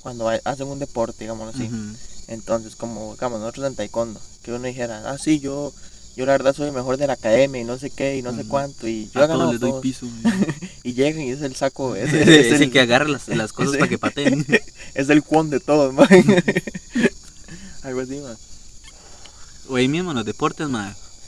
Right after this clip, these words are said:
Speaker 2: Gente que juega deportista, atlético, sale en bici, se toma la fotita ahí toda cachete, ¿ah? Ya cuando terminó, sube la, la, la, la, la historia de cuánto hizo. Y tal vez fue así como,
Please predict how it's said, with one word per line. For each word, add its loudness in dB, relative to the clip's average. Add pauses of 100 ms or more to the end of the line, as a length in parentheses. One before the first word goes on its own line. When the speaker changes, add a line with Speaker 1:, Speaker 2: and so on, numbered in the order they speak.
(160)
Speaker 2:
Gente -8
que 0
juega 2
deportista, -6
atlético, -10 (720)
sale -2
en 0
bici, -2 (260)
se -4
toma 2
la 4
fotita -4
ahí -4
toda -6
cachete, -14
¿ah? -16 (540)
Ya -4
cuando 0
terminó, -2 (920)
sube 2
la, -6
la, -14 (120)
la, -14 (160)
la, -14
la -16
historia -6
de -4
cuánto -10
hizo. -6 (760)
Y -4
tal -6
vez -4
fue -8
así -10
como, -16